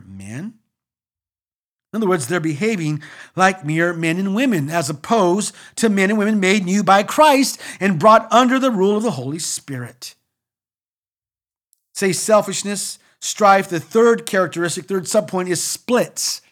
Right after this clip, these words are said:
Say splits. Selfishness, selfishness, excuse me, strife, and splits. Look at verse four.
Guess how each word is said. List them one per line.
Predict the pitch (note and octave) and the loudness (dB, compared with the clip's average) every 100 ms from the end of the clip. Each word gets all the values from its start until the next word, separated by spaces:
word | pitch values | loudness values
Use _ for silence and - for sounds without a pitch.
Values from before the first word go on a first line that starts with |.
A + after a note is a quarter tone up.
| _ _ _ | _ _ _
Say | - G3 | -4 -2
splits. | G3+ - G#3+ B2+ - - - _ _ | -2 -6 -6 -6 -10 -16 -18 _ _
Selfishness, | - C4 C4 A3+ A#3 A3+ - - - | 0 4 4 2 -2 -2 -4 -10 -8
selfishness, | - B3+ C4+ A3+ - G3 | 4 4 4 -2 -4 -6
excuse | - F3+ | -6 -6
me, | F3 | -6
strife, | F3+ - G#3 G3 F#3+ - _ _ _ | -6 0 2 2 -2 -10 _ _ _
and | D3+ D#3 | -10 -8
splits. | - - G3+ C3+ - F3 | -8 -8 -8 -8 -10 -10
Look | E3+ | -8
at | |
verse | E3 E3+ | -6 -6
four. | - G#3+ G3+ D#3+ C3 | -4 -2 0 0 -4